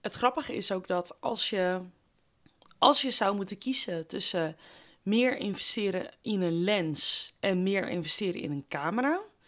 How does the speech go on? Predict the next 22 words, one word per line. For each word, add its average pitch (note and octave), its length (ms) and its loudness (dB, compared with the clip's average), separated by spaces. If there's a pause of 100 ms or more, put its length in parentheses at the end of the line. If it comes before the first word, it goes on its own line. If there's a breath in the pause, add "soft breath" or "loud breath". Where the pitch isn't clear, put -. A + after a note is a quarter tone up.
(240 soft breath)
dus - 200 -2
een D#3 300 -4
body, F#3 480 0 (800 soft breath)
dan A3 240 2
zou A#3 180 2
ik G#3+ 80 -8
absoluut - 420 -4
zeggen, F3 460 -6
investeer F3+ 500 -4
meer E3 340 -2
in E3 140 -10
een D3 200 -4
lens. - 600 -4
Want, E3 520 -4 (500 loud breath)
eh, E3 220 0 (100)
de E3+ 100 0
magie G#3 520 -2 (200)
komt A#3 220 0
voornamelijk F3+ 560 -2
uit - 180 -2
een D3 160 -2
lens. - 580 -4